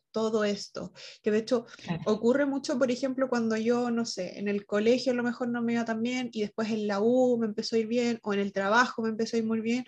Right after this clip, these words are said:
Speaker 1: como que digo, "Ya, acá me va bien, pero me va bien porque estoy haciendo esto y esto y esto, por lo tanto tengo que sostenerlo a lo
Speaker 2: Mm.
Speaker 1: largo de la vida", ¿cachai?
Speaker 2: Mm.
Speaker 1: Eh,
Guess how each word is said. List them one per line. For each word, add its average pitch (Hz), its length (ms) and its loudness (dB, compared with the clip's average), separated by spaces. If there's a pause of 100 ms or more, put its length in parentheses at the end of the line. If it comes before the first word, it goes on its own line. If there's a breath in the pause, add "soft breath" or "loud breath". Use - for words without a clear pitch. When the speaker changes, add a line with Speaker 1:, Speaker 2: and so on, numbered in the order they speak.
(280 loud breath)
Speaker 1:
como 202 220 -2
que 208 140 -2
digo, 196 220 0
"Ya, - 280 -2 (380 soft breath)
acá 202 320 2
me 349 120 4
va 277 140 2
bien, 339 180 0
pero 220 160 4
me 196 140 2
va 214 160 4
bien 269 300 2
porque 339 460 2 (120)
estoy 233 340 2
haciendo 240 360 -2
esto 233 260 0
y 247 100 4
esto 247 180 -2
y 269 60 4
esto, 247 220 0
por 233 120 4
lo 196 120 -2
tanto 220 260 -2
tengo 226 220 0
que 233 100 0
sostenerlo 202 720 -2 (500 loud breath)
a - 100 2
lo 202 100 6
Speaker 2:
Mm. - 20 -
Speaker 1:
largo 190 300 6
de 180 120 -8
la - 120 -10
vida", - 220 -16
¿cachai? 202 400 -10 (760 loud breath)
Speaker 2:
Mm. 185 340 2
Speaker 1:
Eh, 185 140 -2